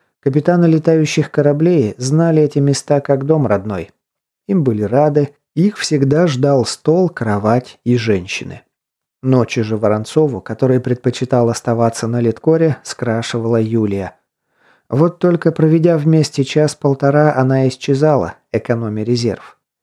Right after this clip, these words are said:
Ведь не лазить же Константину по Астре в поисках сущности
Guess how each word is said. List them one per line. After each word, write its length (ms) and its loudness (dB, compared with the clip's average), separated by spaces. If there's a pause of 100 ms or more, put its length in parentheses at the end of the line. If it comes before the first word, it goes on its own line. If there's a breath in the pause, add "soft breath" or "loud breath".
(180)
Ведь 260 -6
не 100 -6
лазить 420 2
же 120 -2
Константину 760 -4
по 280 -2
Астре 300 -6
в 100 -14
поисках 540 -2
сущности 720 -6